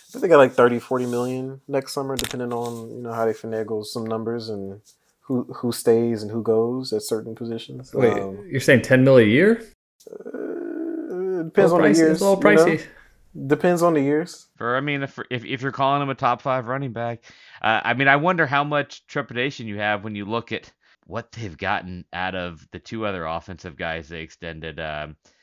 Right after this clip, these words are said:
Speaker 3: Darren Waller and Hunter Renfrow have given them basically nothing this season. Um, it's, it's been, it's been pretty rough, um, you know, between injuries and, uh, Renfrow,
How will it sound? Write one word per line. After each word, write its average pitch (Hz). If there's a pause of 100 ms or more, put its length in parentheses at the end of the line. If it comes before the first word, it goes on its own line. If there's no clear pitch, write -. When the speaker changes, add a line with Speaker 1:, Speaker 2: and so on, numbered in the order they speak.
(140)
Speaker 3:
Darren 117
Waller 120
and 101
Hunter 110
Renfrow 87
have 80
given 87
them 80
basically 101
nothing 76
this 76
season. 71 (100)
Um, 73
it's, 76
it's 78
been, 78
it's -
been 85
pretty 95
rough, 87
um, 71 (480)
you 80
know, 78
between 73
injuries 87
and, 69 (120)
uh, 50 (340)
Renfrow, 90